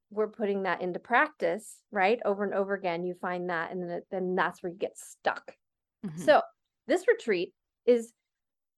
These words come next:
Speaker 1: great for couples who are looking for how to move beyond that initial conversation of, "Hey, we want a better sex life."
Speaker 2: Yeah.
Speaker 1: Now, how the hell do we do? <laughs> How do we get there? How do we get it? Right?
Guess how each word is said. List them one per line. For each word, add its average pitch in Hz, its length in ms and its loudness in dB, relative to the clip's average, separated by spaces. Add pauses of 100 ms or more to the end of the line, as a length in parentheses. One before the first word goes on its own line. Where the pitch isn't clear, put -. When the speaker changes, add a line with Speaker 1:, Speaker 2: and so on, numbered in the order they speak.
(480)
Speaker 1:
great 262 580 4 (140)
for 269 100 0
couples 202 480 0
who 214 100 0
are 202 140 4
looking 254 520 4 (120)
for 208 280 4
how 226 240 4
to 262 100 4
move 226 440 0
beyond 208 720 2 (160)
that 180 340 4 (400)
initial 226 540 4
conversation 196 800 -2
of, 175 140 -2 (280)
"Hey, 440 200 6
we 330 120 4
want 370 200 4
a 277 40 0
better 254 220 4
sex 196 280 -2
life." - 200 -8 (1000)
Speaker 2:
Yeah. 165 160 -20 (680)
Speaker 1:
Now, 262 160 4
how 294 200 4
the 254 100 4
hell 247 180 6
do 233 80 2
we 214 120 2
do? 170 180 -2
<laughs> - 20 -12
How - 220 2
do 294 100 0
we 240 80 4
get 226 220 2
there? - 280 -4
How 226 120 2
do 247 80 2
we 220 100 4
get 185 220 2
it? - 140 -6
Right? 226 320 4